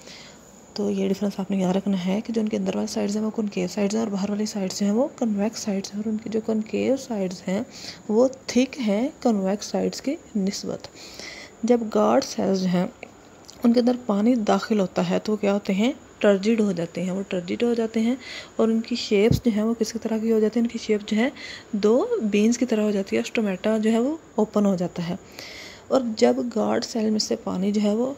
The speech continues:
निकल जाता है तो वो क्या हो जाते हैं? वो फ्लेक्सिड हो जाते हैं, यानी कि जब उसके अंदर पानी एंटर होता है तो वो, अ, टर्जिड हो जाते हैं। उनकी जो शेप है वो दो बीन्स की तरह की हो जाती है और वो स्टोमेटा की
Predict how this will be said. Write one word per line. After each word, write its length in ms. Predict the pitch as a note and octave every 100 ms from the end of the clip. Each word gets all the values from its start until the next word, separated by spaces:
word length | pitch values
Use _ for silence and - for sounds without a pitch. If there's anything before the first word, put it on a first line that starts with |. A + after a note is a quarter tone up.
| - - A3
निकल 320 | A#3+ C#4 C4
जाता 300 | F#3+ E3+ E3+
है 260 | D#3+ E3 - - -
तो 80 | A3
वो 80 |
क्या 100 | A3
हो 60 | A3+
जाते 240 | G#3+ G#3+
हैं? 80 | G#3+
वो 140 | A#3+ E4+ - -
फ्लेक्सिड 440 | - G#3 G3+ B3 G#3+
हो 80 | F#3+
जाते 260 | E3+ -
हैं, 80 | G3
यानी 140 | G3+
कि 60 | G#3
जब 180 | G#3 G#3
उसके 200 | G3+ A3
अंदर 140 | G#3 -
पानी 240 | G3+ G3 G3+
एंटर 220 | F#3 G3
होता 200 | G3+ G3+
है 80 | G3+
तो 120 | G#3
वो, 100 | A3 - - - - - - -
अ, 80 | G#3
टर्जिड 400 | G#3 F3+ F#3 G3+
हो 100 | A#3+
जाते 260 | A3 -
हैं। 140 | A3+ A3+
उनकी 440 | A3+ G#3+ G#3+ A3
जो 140 | G#3+ A3
शेप 400 | - F#3+ F#3+ G#3+
है 80 |
वो 220 | G#3+ A3 - - - - - - - - - -
दो 180 | G#3+ A3
बीन्स 580 | G3+ G3 F#3+ G3+ - -
की 120 | A3+
तरह 300 | - G#3 G#3+ - - -
की 160 | A#3
हो 140 | A#3+ A3+
जाती 300 | G#3+ G#3+ G#3+
है 120 | A3
और 220 | A3+ G#3+
वो 240 | G#3+ D#4+ -
स्टोमेटा 380 | - G#3 G3+ G#3
की 180 | C4